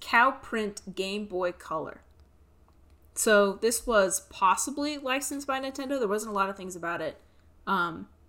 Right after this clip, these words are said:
but it's, uh, it's a white Game Boy with cow, black cow, uh, spots on it with the words Vedes on the bottom. So that's V E D E S,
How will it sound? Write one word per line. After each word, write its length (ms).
but 180
it's, 260
uh, 460
it's 180
a 160
white 380
Game 260
Boy 360
with 300
cow, 440
black 320
cow, 480
uh, 220
spots 560
on 180
it 140
with 140
the 80
words 520
Vedes 500
on 120
the 60
bottom. 440
So 200
that's 200
V 120
E 280
D 220
E 160
S, 380